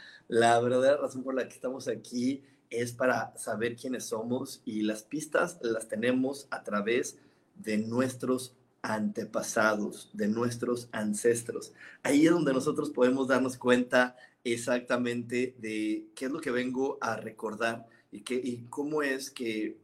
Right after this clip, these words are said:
que vengo yo a saber quién soy. Eh, nuestros ancestros nos han dicho,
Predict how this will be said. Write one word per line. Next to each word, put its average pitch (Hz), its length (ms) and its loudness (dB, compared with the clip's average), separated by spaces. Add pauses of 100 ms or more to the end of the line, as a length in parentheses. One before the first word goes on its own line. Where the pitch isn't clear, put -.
(180)
que 120 100 -6
vengo 127 300 0
yo 120 180 0
a 120 80 0
saber 113 400 -4
quién 113 220 -6
soy. 107 360 0 (500)
Eh, 117 200 2
nuestros 117 420 -4
ancestros 151 840 -2
nos 120 220 -4
han 127 180 0
dicho, 131 400 -2